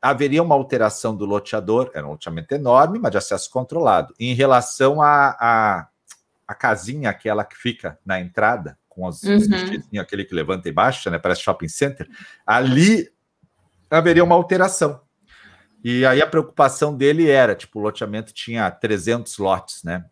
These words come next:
Speaker 1: Era enorme. Teria que pegar de todos,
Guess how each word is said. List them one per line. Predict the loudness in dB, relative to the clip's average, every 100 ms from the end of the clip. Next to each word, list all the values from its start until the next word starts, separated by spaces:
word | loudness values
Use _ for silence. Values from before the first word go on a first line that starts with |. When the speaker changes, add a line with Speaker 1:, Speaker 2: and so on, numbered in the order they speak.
| _ -4
Speaker 1:
Era | -2
enorme. | 2 2 2 -4 _ _ _ _ _ _ _ _
Teria | 2 2 2
que |
pegar | 2 4 4
de | 2 -2
todos, | 4 6 4 2 -12 -20